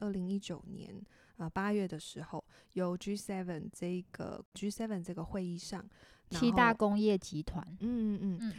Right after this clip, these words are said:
Speaker 1: 然后去发布说，呃，这几个品牌大家共同要做时尚维护这件事情。那其实这个协议的内容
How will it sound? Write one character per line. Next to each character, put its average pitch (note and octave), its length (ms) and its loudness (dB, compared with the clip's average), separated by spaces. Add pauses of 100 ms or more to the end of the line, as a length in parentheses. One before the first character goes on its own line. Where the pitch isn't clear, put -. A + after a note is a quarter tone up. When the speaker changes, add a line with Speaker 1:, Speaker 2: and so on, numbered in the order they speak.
(140)
Speaker 1:
然 F3+ 140 2
后 F#3+ 80 4
去 G3+ 200 0
发 F#3+ 220 -2
布 G3 200 -4
说， E3 480 -2
呃， D#3 280 -6
这 F#3 240 -2
几 - 260 -10
个 D3+ 100 -8
品 D#3 220 -4
牌 D3+ 280 -10
大 F3 140 -6
家 F3 200 -6
共 F#3+ 260 -2
同 D3+ 240 -8
要 D#3+ 240 -6
做 - 400 -6
时 - 180 -12
尚 E3+ 240 -4
维 D3 80 -6
护 E3 180 -6
这 D#3+ 140 -6
件 D#3 220 -8
事 - 180 -10
情。 - 260 -12 (360)
那 B3+ 120 -2
其 A3 140 -2
实 G3 140 0
这 G#3+ 120 0
个 F#3+ 200 0
协 F3+ 240 -2
议 G#3 60 2
的 F3+ 120 0
内 F3+ 220 -2
容 F2 180 -6